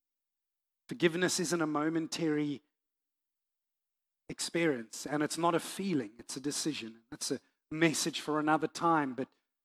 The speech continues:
let's start by going back to Adam and Eve. In the beginning, God created man and woman to be companions. But as I said, Adam and Eve used their freedom of choice to rebel against God, and sin entered into the picture.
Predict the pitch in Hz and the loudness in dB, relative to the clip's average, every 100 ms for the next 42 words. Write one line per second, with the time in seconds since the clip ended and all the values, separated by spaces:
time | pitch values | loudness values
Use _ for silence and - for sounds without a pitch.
0 | _ - 202 - - 196 190 170 156 156 | _ 4 4 4 8 8 10 6 4 2
1 | 156 147 147 - - - 156 143 135 139 | 4 4 4 0 -16 -8 -2 0 0 -2
2 | 135 117 107 - - _ _ _ _ _ | -6 -10 -16 -20 -20 _ _ _ _ _
3 | _ _ _ _ _ - 170 196 190 190 | _ _ _ _ _ -2 4 6 8 8
4 | 196 220 220 - _ _ _ _ _ _ | 6 4 0 -8 _ _ _ _ _ _
5 | - 160 180 - 196 196 180 185 196 196 | 8 8 10 8 10 10 8 8 8 8
6 | 190 190 202 196 160 180 - 196 - 202 | 4 4 2 0 0 0 2 0 2 2
7 | 202 151 123 - 151 175 175 208 - 196 | 4 0 -2 -4 4 8 10 10 8 6
8 | 196 202 - - - 156 185 202 202 190 | 8 8 2 -10 6 10 10 10 8 8
9 | 202 160 175 190 - 190 - 202 208 214 | 8 6 0 2 4 4 4 6 8 8
10 | 208 - 190 196 - - 175 151 165 196 | 4 2 4 4 2 2 4 8 8 8
11 | 190 202 196 - 180 190 185 156 - 202 | 4 2 0 0 4 6 4 0 0 -2
12 | 170 190 190 190 202 180 196 220 220 - | 0 -2 0 0 0 -2 0 0 0 2
13 | 147 | 0